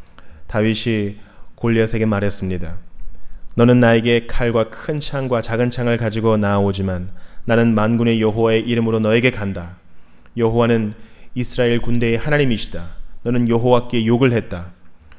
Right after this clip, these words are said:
오늘 여호와께서는 너를 나에게 주실 것이다. 나는 너를 죽여 너의 머리를 벨 것이며 블레셋 군인들의 몸을 공중의 새와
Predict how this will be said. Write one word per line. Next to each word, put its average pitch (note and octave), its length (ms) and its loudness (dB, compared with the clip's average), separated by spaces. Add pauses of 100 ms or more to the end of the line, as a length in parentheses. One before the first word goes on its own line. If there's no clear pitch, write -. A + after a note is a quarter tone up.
(180)
오늘 B2 460 0
여호와께서는 A#2+ 840 0
너를 A2+ 340 0
나에게 A2+ 340 0
주실 G#2+ 260 -6
것이다. F2 420 -8 (500)
나는 A#2 260 4
너를 A2+ 220 4
죽여 A2 400 -2
너의 A2 260 2
머리를 A2+ 380 0
벨 A2+ 140 0
것이며 G2+ 560 -2 (460)
블레셋 A#2 360 8
군인들의 A#2 400 2
몸을 A2+ 380 2
공중의 B2 480 0
새와 A2+ 500 0